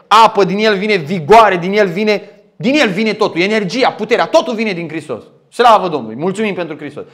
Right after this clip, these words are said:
Bun, dar cum rămâne cu sinele, cu eu, Andrei? Ce poate Andrei să facă? Am înțeles ce poate Iisus să facă. Ce poate Andrei să facă? Ia auzi ce poate Andrei să facă. "După cum mlădița", citiți în versetul patru.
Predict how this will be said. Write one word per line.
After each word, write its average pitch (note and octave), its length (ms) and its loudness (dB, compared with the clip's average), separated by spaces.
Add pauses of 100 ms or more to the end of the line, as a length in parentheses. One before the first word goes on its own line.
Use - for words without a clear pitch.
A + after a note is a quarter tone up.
(140)
Bun, A#3 160 -2
dar G#3+ 140 2
cum B3+ 100 -2
rămâne A3 240 -4
cu G3+ 140 -8
sinele, B2+ 360 -10
cu C#3+ 160 -10
eu, D3+ 220 -2
Andrei? B2+ 360 -4
Ce - 160 -6
poate A#3+ 300 -2
Andrei F3+ 240 -4
să E3+ 120 -10
facă? C3+ 360 -8 (320)
Am A#3 140 0
înțeles A#3+ 260 -2
ce B3 80 -4
poate A#3+ 240 0
Iisus G3+ 200 -12
să D3+ 80 -14
facă. B2 260 -10 (180)
Ce A3+ 120 -8
poate G#3 200 -4
Andrei F#3+ 220 -6
să C3 120 -14
facă? G2 280 -16 (840)
Ia E3+ 100 2
auzi D#3 180 2
ce B2+ 100 -14
poate C3 220 -4
Andrei A#2 220 -8
să G#2+ 100 -18
facă. F#2 260 -14 (640)
"După E3+ 260 0
cum A#3+ 160 -2
mlădița", A3+ 720 0 (1400)
citiți A#3+ 320 -8
în B3 60 -4
versetul A3 340 -2
patru. F3 340 -8